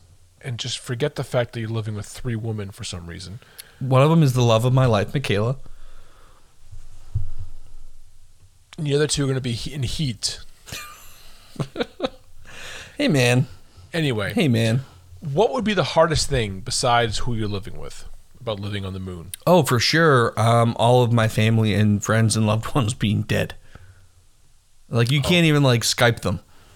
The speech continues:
Speaker 2: There's no Zoom calls. You know what I mean?
Speaker 1: Okay. Let me rephrase that.
Speaker 2: What?
Speaker 1: Living on the moon with the stuff you have,
Speaker 2: Mm-hmm.
Speaker 1: what do you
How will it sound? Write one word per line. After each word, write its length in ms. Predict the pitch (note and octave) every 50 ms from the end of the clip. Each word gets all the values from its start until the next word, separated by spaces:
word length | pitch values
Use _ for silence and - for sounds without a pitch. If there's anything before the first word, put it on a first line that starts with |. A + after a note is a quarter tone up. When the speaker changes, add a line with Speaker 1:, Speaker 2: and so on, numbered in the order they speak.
| - -
Speaker 2:
There's 200 | - C3+ C3 C3+
no 120 | E3 D#3 D3+
Zoom 400 | C3+ A#2+ A2+ C3 C3 C3 C3+ B2+
calls. 560 | - - A#2+ A#2 A2+ A2+ A2+ A2+ A2 - - - -
You 120 | A#2+ A#2 A#2
know 80 | A#2
what 100 | A#2 A2+
I 40 | A2+
mean? 240 | A2 A2 A2 A2 A2 - - - - - _ _ - - - - - - - _ _ _ -
Speaker 1:
Okay. 180 | C3 - E2+ E2+ - - - - - -
Let 140 | - A#2 C#3
me 80 | D#3 C#3+
rephrase 400 | B2 - - A#2 G#2+ G2+ G2 G2
that. 220 | F2+ C#2+ - - _ _ _ - _ _ _ _ _ _ _ - - - - -
Speaker 2:
What? 220 | A2 A2+ - - _ - - _ _ _ _ _ _ - _ _ -
Speaker 1:
Living 480 | D3+ B2 B2+ C#3+ E3 D#3+ F#3+ G3 F#3
on 220 | F3+ E3+ D3+ C#3+ C#3+
the 100 | C#3+ C3+
moon 440 | C3 B2+ A#2+ A2 G2+ F2+ E2+ A#2 - - -
with 180 | - B2 A#2+ -
the 80 | A#2+ G#2
stuff 340 | - - C#3+ C3+ C3 -
you 140 | D#3+ D#3 C#3
have, 480 | C3 C3+ A2 G2 F2 E2+ E2+ - - -
Speaker 2:
Mm-hmm. 320 | - C3 A#2+ A#2+ A#2 A2+ A2+ A2 - _ _ _ _ _ _ _ _ _ _ _ _ _ _ - G#2+ -
Speaker 1:
what 420 | B2+ C3 C#3+ - - _ - -
do 100 | - C3+
you 460 | C3 C3 C3 B2+ B2+ B2+ B2 C3+ -